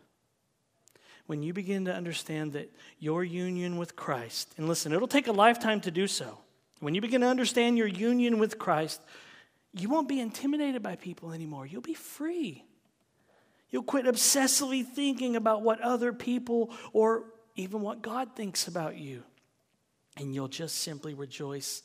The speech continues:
that when God sees you, he sees Jesus.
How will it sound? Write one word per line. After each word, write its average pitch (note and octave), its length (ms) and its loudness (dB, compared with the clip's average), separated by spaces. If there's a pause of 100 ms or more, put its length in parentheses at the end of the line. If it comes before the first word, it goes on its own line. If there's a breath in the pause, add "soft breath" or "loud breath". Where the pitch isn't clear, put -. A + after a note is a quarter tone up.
(520 loud breath)
that E3+ 120 -16
when D3 160 -10
God C#3+ 280 -4
sees C3+ 420 -8
you, B2 220 -14
he C3 300 -14
sees A#2+ 640 -10 (560 soft breath)
Jesus. - 720 -12